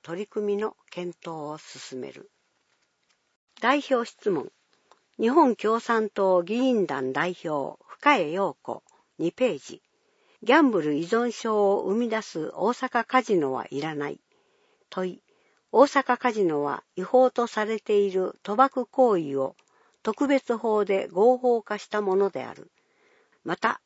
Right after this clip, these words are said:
大阪市は公有地を格安で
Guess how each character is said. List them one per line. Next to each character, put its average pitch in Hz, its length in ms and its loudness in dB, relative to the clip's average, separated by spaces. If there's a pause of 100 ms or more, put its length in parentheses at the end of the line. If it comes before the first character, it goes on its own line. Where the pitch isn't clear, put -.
大 240 120 0
阪 294 320 -2
市 - 200 -6
は 151 240 -4 (640)
公 302 280 6
有 285 240 2
地 - 280 -8
を 110 120 -8 (440)
格 208 300 -2
安 254 340 -2
で 214 260 -2